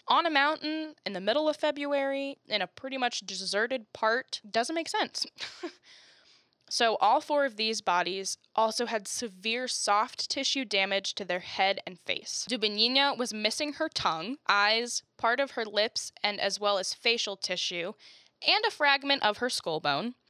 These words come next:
Zolotarov had his eyeballs missing, and Kolevatov was missing his eyebrows. And one victim's clothing even showed signs of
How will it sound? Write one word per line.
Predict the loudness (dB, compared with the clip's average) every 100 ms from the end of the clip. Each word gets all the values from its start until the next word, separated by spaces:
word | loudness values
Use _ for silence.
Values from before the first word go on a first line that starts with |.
| 0
Zolotarov | 2 2 0 2 4 4 2
had | 2 2 2 -2
his | -8 -8 -4 2
eyeballs | 2 2 2 0 -2
missing, | -6 -4 -4 -6 -2
and | -2 -2 -8 -4
Kolevatov | 0 0 2 2 2 2 0 0
was | -4 -6
missing | -6 -4 -4
his | -6 -8
eyebrows. | -6 -6 -8 -10 -10 -6 -6 -2
And | -4 -2
one | 0 0 0
victim's | -2 -2 -8 -8
clothing | -2 -2 -2 -4 -6
even | -6 -4 -4
showed | -2 -2 -2 -4
signs | -6 -6 -6 -8
of | -12